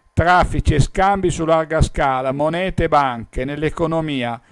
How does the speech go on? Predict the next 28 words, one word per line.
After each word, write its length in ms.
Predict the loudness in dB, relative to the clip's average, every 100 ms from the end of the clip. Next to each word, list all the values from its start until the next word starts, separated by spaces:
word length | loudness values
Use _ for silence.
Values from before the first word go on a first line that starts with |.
| -20 -20 _
unità 460 | -6 -4 0 2 2
di 140 | 2
fondo 480 | 2 2 4 2 0
tra 180 | 2 0
i 140 | 0
regni 420 | 0 0 -2 -8
ellenistici, 1080 | -4 -4 -2 -2 -2 -2 0 -2 -2 -2 -4
nelle 240 | -2 -4 -4
comunicazioni 1040 | -4 -6 -8 -2 -2 0 2 2 2 0
con 160 | -4 -4
una 180 | 0
fitta 420 | 0 -2 -6 -2 0
rete 300 | 0 -2 -2
di 140 | 0
strade 540 | 0 0 2 2 0
e 20 | 0
di 120 | 0
porti, 640 | 4 6 6 0 -6 -10 -10 _ _ _ 4
possibilità 680 | 4 4 2 0 0 2 2
di 100 | 0
circolare, 960 | -2 -4 0 2 4 4 2 -4 -8 -14 _ _
nella 260 | -8 0 2
lingua 540 | 4 2 0 2 4
la 180 | 6 4
koiné, 680 | 2 2 2 0 0 -2 -6 _
su 180 | -10 -2
base 460 | 2 2 2 0
greco-attica, 1200 | -2 -2 -2 -2 4 4 4 0 -4 -6 -6 -6